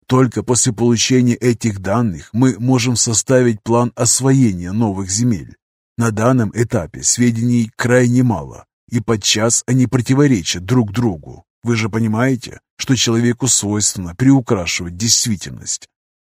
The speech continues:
Что уж греха таить, многие из переселенцев этим грешны. Истории, которые они рассказывают небольшой группе ученых,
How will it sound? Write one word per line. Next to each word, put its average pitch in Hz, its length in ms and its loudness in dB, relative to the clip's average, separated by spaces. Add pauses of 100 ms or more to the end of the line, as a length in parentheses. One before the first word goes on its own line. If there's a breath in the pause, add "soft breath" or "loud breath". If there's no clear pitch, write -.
(100)
Что 131 300 0
уж 117 140 0
греха 110 360 -2
таить, 78 440 -10 (200)
многие 117 320 2
из 113 100 -2
переселенцев 110 880 -2
этим 117 300 -2
грешны. 107 500 -4 (600)
Истории, 117 580 2
которые 120 380 2
они 120 120 2
рассказывают 110 640 -2
небольшой 113 440 0
группе 110 300 -2
ученых, 107 560 -4